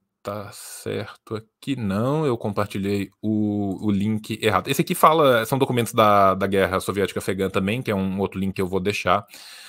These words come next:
Mas o que eu quero não é esse. Eu quero esse aqui, ó. Compartilhar, pá, pá, pá, separador do Chrome.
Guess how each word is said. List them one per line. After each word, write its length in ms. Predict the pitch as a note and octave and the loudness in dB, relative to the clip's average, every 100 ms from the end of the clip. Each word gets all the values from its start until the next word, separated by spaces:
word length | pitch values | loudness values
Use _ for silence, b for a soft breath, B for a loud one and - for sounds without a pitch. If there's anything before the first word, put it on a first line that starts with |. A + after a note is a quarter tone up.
| B - | B -4
Mas 300 | F#2+ G2+ G#2+ | 0 0 0
o 80 | A2 | 0
que 140 | A#2+ | 2
eu 100 | A2+ | 2
quero 500 | A2 G#2 G2+ A2 A2 | 2 2 2 2 -2
não 580 | - G#2+ G#2+ G#2 G#2+ A#2+ - - | -4 -2 0 0 0 -4 -8 -6
é 200 | A#2+ G#2 | -2 0
esse. 720 | G2+ G2 - - - F2 D#2+ | 0 -2 -6 -12 -12 -12 -10
Eu 260 | F#2 F2+ - | -8 -8 -8
quero 320 | - F2+ F#2 D#2 | -12 -10 -8 -8
esse 300 | - - G2+ | -10 -12 -12
aqui, 440 | _ - - - - | _ -20 -20 -20 -20
ó. 100 | - _ _ _ _ _ _ _ _ | -20 _ _ _ _ _ _ _ _
Compartilhar, 920 | - A#1 E2 A2+ A#2 C3+ D#3 E3+ E3 - | -18 -16 -12 -14 -12 -12 -8 -8 -10 -14
pá, 80 | - | -18
pá, 140 | - - - | -16 -16 -12
pá, 220 | E3 E3 | -10 -10
separador 840 | - - - _ - F2+ F2+ A2 A#2 | -14 -20 -20 _ -16 -14 -12 -12 -10
do 140 | - | -12
Chrome. 540 | _ D3+ D#3 D#3 D#3 | _ -12 -10 -10 -12